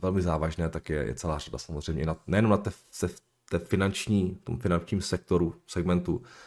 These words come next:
ale také v tom politickém samozřejmě, protože, eh, vypadá to, že zatím ta situace na Ukrajině nemá v podstatě nějaké, eh, jednoduché řešení, jo, nebo nějaké dobré řešení.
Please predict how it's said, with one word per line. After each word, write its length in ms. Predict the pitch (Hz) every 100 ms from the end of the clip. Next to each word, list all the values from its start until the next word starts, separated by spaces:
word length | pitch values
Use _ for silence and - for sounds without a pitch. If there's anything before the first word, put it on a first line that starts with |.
| -
ale 120 | 78
také 200 | 82 85
v 40 | -
tom 120 | 87
politickém 500 | 82 82 - 87 -
samozřejmě, 380 | - - 123 -
protože, 220 | - 87
eh, 960 | - - - - - - - 80 80
vypadá 280 | 82 85 85
to, 80 | 85
že 80 | 85
zatím 260 | 82 87
ta 100 | 87
situace 400 | 85 - 82 82
na 60 | 92
Ukrajině 340 | - 90 85
nemá 280 | 82 87 87
v 40 | 85
podstatě 380 | - - -
nějaké, 400 | 85 80 87 82
eh, 60 | - - - - - -
jednoduché 460 | 90 92 87 90
řešení, 400 | 80 - 85 - - -
jo, 140 | - 69
nebo 140 | 123
nějaké 380 | 67 67 67 62 - _
dobré 300 | 92 87 71
řešení. 360 | - - 78